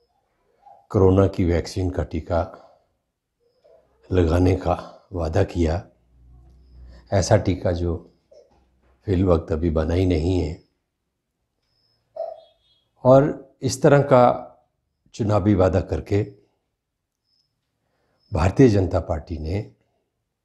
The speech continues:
एक तरह से बिहार की जनता को अपमानित करने का कार्य जो है वो किया है। और कोरोना महामारी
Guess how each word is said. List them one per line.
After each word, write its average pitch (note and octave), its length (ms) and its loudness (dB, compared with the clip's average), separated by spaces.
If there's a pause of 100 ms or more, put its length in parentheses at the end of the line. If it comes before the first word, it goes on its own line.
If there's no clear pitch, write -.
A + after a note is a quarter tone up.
(1600)
एक C#3 260 6
तरह A2+ 160 4
से G#2+ 180 -4
बिहार F2+ 320 -6
की - 160 -14
जनता D2+ 320 -12
को F2 440 -10 (4000)
अपमानित G#2 640 2 (1300)
करने F#2+ 280 2
का E2 240 0 (600)
कार्य E2+ 240 0
जो D#2+ 120 -2
है - 120 -6
वो C#2 140 -6
किया - 280 -14
है। - 180 -20 (1900)
और A2+ 140 4
कोरोना B2 400 6
महामारी G2+ 720 0